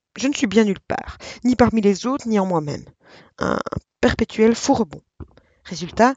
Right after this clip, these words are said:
à sept heures et demie, quand Marie-Agnès descendait, elle ne trouvait plus en face d'elle qu'un petit homme cuvant son ivresse déçue, triste comme un mégot. Elle, en revanche, fraîche et joyeuse, soleil ou pluie, elle rayonnait toujours. En un mot,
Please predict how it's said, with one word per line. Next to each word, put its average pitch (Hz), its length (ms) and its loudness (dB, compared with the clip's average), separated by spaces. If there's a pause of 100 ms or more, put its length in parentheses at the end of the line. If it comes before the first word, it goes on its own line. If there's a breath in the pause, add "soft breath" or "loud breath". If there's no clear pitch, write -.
(300 soft breath)
à 180 60 -2
sept - 200 0
heures 240 100 6
et 185 80 6
demie, 175 200 0
quand - 160 2
Marie-Agnès 175 440 0
descendait, 170 520 -2
elle 262 80 2
ne 240 60 8
trouvait 220 260 4
plus - 160 -2
en 214 80 2
face 196 200 2
d'elle 190 300 6
qu'un - 220 -4
petit - 260 -8 (100)
homme 196 160 0
cuvant 202 360 -4
son 180 200 -10
ivresse 180 380 2
déçue, 196 480 -2
triste - 360 -4
comme 180 180 0
un 165 40 2
mégot. 175 340 2 (840 loud breath)
Elle, 214 180 12
en 180 80 10
revanche, 165 340 6
fraîche 202 240 6
et 165 60 6
joyeuse, 147 480 0 (300)
soleil 170 440 8
ou 151 60 -6
pluie, 247 260 4
elle 208 100 10
rayonnait 160 320 6
toujours. 285 380 -4 (480 loud breath)
En 208 140 8
un 220 60 10
mot, 277 180 2